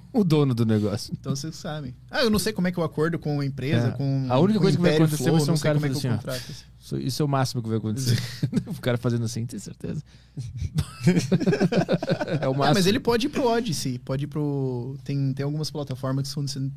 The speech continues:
Speaker 2: são descentralizadas, que tem cripto dentro e tudo mais. Eu acho que é Odyssey, que é legal, e tem outra que acho que é Libre também, que pode ir lá.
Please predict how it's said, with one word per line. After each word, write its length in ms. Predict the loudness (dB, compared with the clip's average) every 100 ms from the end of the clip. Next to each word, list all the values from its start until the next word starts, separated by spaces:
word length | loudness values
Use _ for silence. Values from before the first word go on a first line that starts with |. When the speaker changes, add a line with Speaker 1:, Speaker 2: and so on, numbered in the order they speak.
| -10
Speaker 2:
são 680 | -8 -4 -2 0 0 -2 -2
descentralizadas, 540 | -4 -6 -6 -6 -6 -6
que 40 |
tem 180 | -4 -4
cripto 340 | -4 -6 -6 -6
dentro 300 | -6 -6 -6
e 20 |
tudo 100 | -6
mais. 240 | -6 -6
Eu 40 | -8
acho 100 | -6
que 80 |
é 40 | -4
Odyssey, 420 | -2 -4 -6 -10
que 80 | -10
é 40 |
legal, 260 | -8 -6 -6
e 20 |
tem 120 | -6
outra 140 | -10 -8
que 80 |
acho 100 | -8 -6
que 60 |
é 40 | -4
Libre 320 | -2 -4 -6
também, 380 | -6 -6 -6 -8
que 240 | -8 -8
pode 240 | -6 -8
ir 40 | -6
lá. 140 | -10